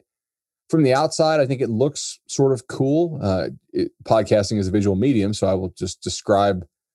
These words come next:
what it looks like briefly here. Uh, if you recall, like, the twenty eighteen design that they had commissioned, uh, and I know they've had a bunch of different designs commissioned, but the, the one I'm referring to is the one, uh, that runs along,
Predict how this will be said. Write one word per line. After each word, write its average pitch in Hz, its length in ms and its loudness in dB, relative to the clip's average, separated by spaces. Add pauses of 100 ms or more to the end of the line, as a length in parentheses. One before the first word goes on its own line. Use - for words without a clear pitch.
(260)
what 98 120 0
it 90 40 -4
looks 95 300 -4
like 90 160 0 (340)
briefly 113 400 -2
here. 95 260 -4 (420)
Uh, - 100 -8
if 104 180 0
you 135 100 0
recall, 151 440 2
like, 139 200 0
the - 60 -20
twenty 123 300 0
eighteen 113 400 0
design 117 560 -2 (160)
that 95 180 -2
they 101 160 2
had 95 320 -2
commissioned, 92 560 -2 (560)
uh, 87 240 -6
and 95 100 0
I 98 40 2
know 101 120 2
they've 92 120 0
had 92 120 2
a 82 60 -4
bunch 95 240 -2
of - 40 -12
different 90 260 -6
designs 90 360 -4
commissioned, 92 440 -8
but 92 160 -4
the, 113 200 0
the 113 80 0
one 127 220 2
I'm 113 140 0
referring 104 340 -2
to 98 160 0
is 92 120 -4
the 98 80 -2
one, 92 420 0 (520)
uh, 90 140 2
that 95 200 2
runs 98 420 0
along, 90 560 -2